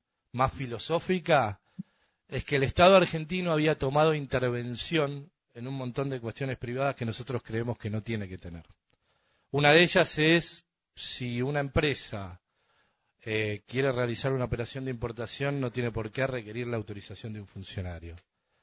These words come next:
La segunda, eh, si una empresa quiere pagar de forma anticipada, o quiere pagar vista, o quiere pagar diferido,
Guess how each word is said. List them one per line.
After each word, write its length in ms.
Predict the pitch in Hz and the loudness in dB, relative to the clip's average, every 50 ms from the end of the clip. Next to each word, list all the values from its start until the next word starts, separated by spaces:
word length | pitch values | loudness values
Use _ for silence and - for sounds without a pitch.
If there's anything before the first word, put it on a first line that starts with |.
| _ _ _ _ _ _ - | _ _ _ _ _ _ 0
La 160 | 127 135 139 | 4 4 4
segunda, 840 | - 160 160 175 208 208 185 175 170 165 170 180 202 208 208 - _ _ _ _ _ - - | 6 8 8 10 10 10 8 8 8 8 8 8 8 6 0 -6 _ _ _ _ _ -16 -8
eh, 560 | - 127 120 120 123 120 120 117 113 110 110 _ _ _ | -6 -4 -2 -2 0 0 0 -2 -2 -4 -6 _ _ _
si 220 | - - - - 143 | -14 -10 -6 -4 -2
una 100 | 143 143 | -2 -2
empresa 440 | 143 139 156 156 160 - - 127 117 | -2 0 2 2 2 2 0 -4 -4
quiere 200 | 107 123 135 131 | -2 -2 -2 -2
pagar 300 | - - 123 131 139 135 | -2 0 0 2 2 2
de 100 | 135 123 | 0 -2
forma 240 | - - 139 135 131 | -4 -4 -4 -2 -2
anticipada, 760 | 127 120 123 113 - 131 123 - 151 147 139 123 120 110 104 | -2 -4 -6 -8 -6 -4 0 2 4 4 4 4 4 2 0
o 80 | 104 101 | -2 -4
quiere 200 | - 120 120 110 | -4 -4 -4 -2
pagar 300 | - 120 120 123 123 127 | -2 0 0 0 0 0
vista, 420 | 139 151 139 - - - 120 107 | 0 0 -2 -4 -6 -8 -10 -10
o 60 | 104 | -8
quiere 180 | 101 117 120 120 | -8 -8 -8 -6
pagar 300 | 107 117 120 127 123 123 | -6 -4 -4 -2 -2 -4
diferido, 640 | 123 117 - - 127 135 143 143 147 147 151 165 | -6 -6 -8 -8 -6 -4 0 2 4 4 4 4